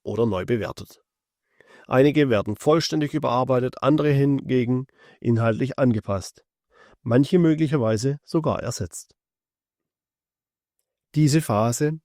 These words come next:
in der sowohl der gesetzliche Rahmen als auch der normative Rahmen in Bewegung ist, ist anspruchsvoll. Hersteller müssen wissen, welche Normen gelten heute,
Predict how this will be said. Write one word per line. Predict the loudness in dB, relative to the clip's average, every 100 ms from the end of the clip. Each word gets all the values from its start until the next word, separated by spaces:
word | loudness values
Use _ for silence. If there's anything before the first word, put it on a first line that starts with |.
| -2
in | 2
der | 2 2
sowohl | 2 4 4
der | 2
gesetzliche | 0 -2 -2 -4 0 0
Rahmen | 0 0 0 -2 _ -18 -4
als | 0
auch | 0
der | 0
normative | 2 2 2 0 -2 -2 -4
Rahmen | -2 -2 0
in | 0
Bewegung | 0 0 2 2 0
ist, | 0 -2 -2 -8 _ _ _ _ -20 _ _ -8
ist | -8 -2
anspruchsvoll. | 0 0 -6 -14 -10 -10 -10 -14 _ _ _ _ _ _ _ _ _ _ _ _ _
Hersteller | 0 2 2 2 2
müssen | 2 0 0
wissen, | 0 -2 -8 -10 _ _
welche | -2 0 2 0
Normen | -2 0 0
gelten | 0 0 0 0
heute, | 0 -2 -10